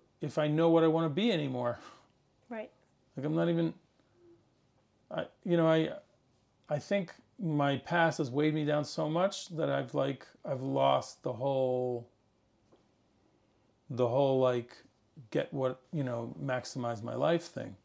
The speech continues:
Speaker 1: Well, like, what are my set of beliefs?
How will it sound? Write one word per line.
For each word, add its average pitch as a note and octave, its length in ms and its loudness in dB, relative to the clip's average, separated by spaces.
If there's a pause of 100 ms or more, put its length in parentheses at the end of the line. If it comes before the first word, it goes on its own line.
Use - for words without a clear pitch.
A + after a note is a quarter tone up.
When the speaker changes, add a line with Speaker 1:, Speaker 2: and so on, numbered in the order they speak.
(1500)
Speaker 1:
Well, B2+ 140 -4
like, A#2 120 -6
what A#2+ 360 -2
are C3 80 2
my B2 120 -2
set A#2+ 240 -4
of A2 80 -6
beliefs? C3 600 0